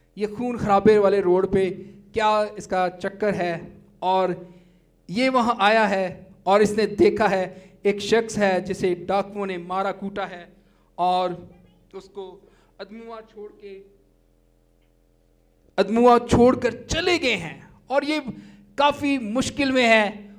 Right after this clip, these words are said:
और वहाँ से काहिन साहब आते हैं और काहिन साहब भी उसको कतरा कर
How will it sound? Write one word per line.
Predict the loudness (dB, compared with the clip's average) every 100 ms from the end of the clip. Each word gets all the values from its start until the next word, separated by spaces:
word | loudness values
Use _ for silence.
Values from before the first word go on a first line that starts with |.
| -4
और | 2 2
वहाँ | 2 0
से | -2 -6
काहिन | -4 -6 -4 -4
साहब | 0 2 0
आते | -2 -4
हैं | -4 -6 -8 -18 -20 -6
और | -6 -4
काहिन | -4 -4 -4
साहब | 0 0 2
भी | -2 -2 -8 -14 -20 -18
उसको | -18 -12 -10
कतरा | -10 -10 -6 -6
कर | -4 -6 -6